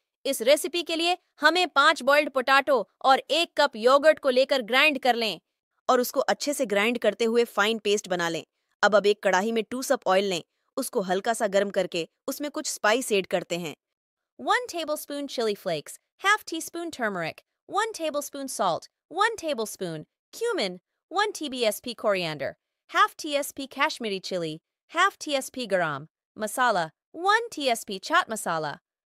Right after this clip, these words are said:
डालकर उसको अच्छे से मिक्स कर लें। जब स्पाइस ऑयल में कुक हो जाएं, तो उसमें दही और एलो का मिक्सर डालकर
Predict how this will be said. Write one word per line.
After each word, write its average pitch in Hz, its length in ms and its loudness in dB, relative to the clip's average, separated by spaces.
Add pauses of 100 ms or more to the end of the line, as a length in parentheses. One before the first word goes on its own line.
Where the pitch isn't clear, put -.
(180)
डालकर 311 480 10
उसको 277 320 0
अच्छे 277 400 2
से 320 140 -2
मिक्स 233 220 0
कर 214 160 2
लें। 180 220 -2 (280)
जब 226 160 2
स्पाइस 294 480 6
ऑयल 277 140 6
में 254 120 2
कुक 440 220 2
हो 330 100 6
जाएं, 226 280 2 (260)
तो 320 80 -2
उसमें 320 340 -2
दही 311 320 6 (220)
और 262 140 10 (100)
एलो 359 240 10
का 370 140 4
मिक्सर 277 320 2
डालकर 233 480 6